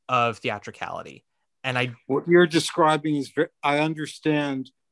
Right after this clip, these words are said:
Speaker 2: it's very hard to pull off.
Speaker 1: I'm not saying it's easy, which makes Follies a very hard show to do, but so is Carousel. But when you connect to it, when you can click into it, it's one of the most amazing nights of theater you can have. That
Speaker 2: Yes.
Speaker 1: said,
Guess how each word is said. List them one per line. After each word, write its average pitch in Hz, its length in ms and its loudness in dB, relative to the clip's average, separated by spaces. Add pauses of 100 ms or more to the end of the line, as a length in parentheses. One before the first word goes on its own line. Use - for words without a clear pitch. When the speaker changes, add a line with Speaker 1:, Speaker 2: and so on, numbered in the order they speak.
(140)
Speaker 2:
it's - 140 -8
very 151 320 4
hard 147 320 0
to 127 80 -2
pull 135 260 0
off. 120 220 -4 (640)
Speaker 1:
I'm 135 180 4
not 139 200 4
saying 147 260 2
it's 135 160 0
easy, 135 380 -2 (360)
which 143 240 -6
makes 143 240 -2
Follies 139 380 2
a 131 40 -2
very 131 200 2
hard 123 220 0
show 127 200 0
to 120 140 -8
do, 123 280 -2 (360)
but 131 420 2
so 143 320 2
is 143 140 2
Carousel. 147 640 0
But 120 160 0
when 127 220 -2
you 127 180 -6
connect 139 460 -4
to 123 180 -2
it, 120 100 -2
when 127 140 -6
you 127 100 -6
can 127 200 -10
click 131 280 -4
into 175 280 -4
it, 120 80 2
it's - 160 -8
one 135 100 0
of 131 40 0
the 131 80 -2
most 127 300 -2
amazing 127 400 -4
nights 127 180 -6
of 120 80 -10
theater 127 220 -6
you 113 100 -8
can 117 120 -10
have. 127 380 -2 (260)
That 131 240 2
Speaker 2:
Yes. 135 140 -6
Speaker 1:
said, 139 400 2